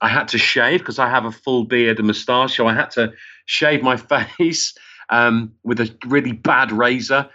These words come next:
Um, so I did that. And then the third one, I've been doing some stories about George Michael, so I dressed up as George Michael. And then this last show, um, I wanted to throw them off because there's only so many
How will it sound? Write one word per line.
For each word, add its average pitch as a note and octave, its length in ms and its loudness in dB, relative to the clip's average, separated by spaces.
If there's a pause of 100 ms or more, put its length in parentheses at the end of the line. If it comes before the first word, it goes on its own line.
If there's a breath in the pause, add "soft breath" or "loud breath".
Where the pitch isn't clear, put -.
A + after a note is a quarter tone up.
(160 soft breath)
Um, A#2+ 500 2
so A#2 140 -2
I A2 40 4
did A2+ 260 -2
that. C#3 280 2
And A2+ 140 2
then A2 100 4
the A2+ 100 2
third G3 380 0
one, E3+ 220 2
I've D#3+ 80 0
been D#3 120 2
doing D3+ 240 2
some C#3+ 160 -8
stories C#3+ 360 0
about B2+ 220 0
George A#2+ 280 0
Michael, D#3+ 400 0
so A#2 140 0
I - 40 4
dressed A#2 280 -2
up A2 80 -6
as G2+ 80 -12
George A2 260 2
Michael. C#3+ 400 2 (240 loud breath)
And C3 120 0
then D3+ 100 2
this D3 220 0
last G#3+ 380 2
show, F#2+ 460 -4 (680 soft breath)
um, B2+ 300 2
I C3+ 100 2
wanted G#3+ 320 0
to E3 80 0
throw C3+ 340 0
them A#2 160 2
off G#2+ 180 2
because A#2+ 280 -2
there's C3 180 -2
only G#3+ 240 4
so D3 320 2
many A#2 500 2